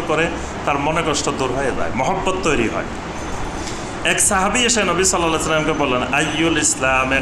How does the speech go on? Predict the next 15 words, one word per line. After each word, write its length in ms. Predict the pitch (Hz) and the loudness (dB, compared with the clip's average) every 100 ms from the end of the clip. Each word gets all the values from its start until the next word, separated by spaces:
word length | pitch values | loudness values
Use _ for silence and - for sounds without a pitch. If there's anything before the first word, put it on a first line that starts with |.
| 131 | 2
খায়ের," 380 | 135 135 135 131 135 143 | 2 4 2 2 -2 -2
ইসলামের 460 | 139 170 170 170 | 0 0 0 0
মধ্যে 260 | 165 165 165 165 | 0 0 -2 0
কোন 260 | 151 156 143 | -2 0 0
জিনিসটা 520 | 151 170 156 165 160 | 0 0 0 0 0
সবচেয়ে 400 | 160 151 - 131 | 0 -2 -2 0
বেশি 240 | 127 156 139 | 0 0 0
কল্যাণকর? 720 | 135 135 135 135 135 135 131 131 - - - - - - - - - | 0 0 0 0 0 0 0 -2 -6 -8 -8 -8 -8 -8 -8 -8 -4
ওই 120 | 131 | -2
সাহাবীকে 520 | 135 151 139 165 165 208 | 0 2 2 0 0 0
নবী 180 | 170 | 0
সাল্লাল্লাহু 80 | 151 | 0
আলাইহি 0 | |
ওয়াসাল্লাম 280 | 151 156 147 | -2 -2 -2
দুইটা 360 | 135 151 151 | 0 0 0